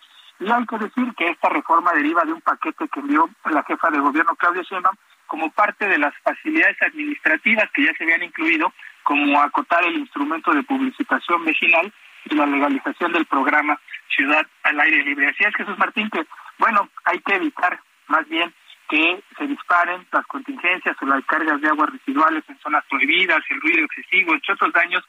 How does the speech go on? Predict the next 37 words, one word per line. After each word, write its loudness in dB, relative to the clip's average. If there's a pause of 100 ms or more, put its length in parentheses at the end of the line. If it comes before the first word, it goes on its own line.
(440)
si -4
no 4
hay 0
una 0
adecuada 2
supervisión -4 (280)
gubernamental. 0
Ese 0
yo 0
creo -4
que 0
podría 2
ser -2
uno 2
de 2
los 2
riesgos, 0 (140)
pero -2
lo -2
que 2
hay 0
que -2 (440)
destacar 0 (100)
es -6
que 0
se 0 (100)
simplifican -2 (300)
estos -2
trámites 0 (100)
y 0
veremos 0
cómo 0
funciona 0
a 0
partir -4
de 0
ahora 2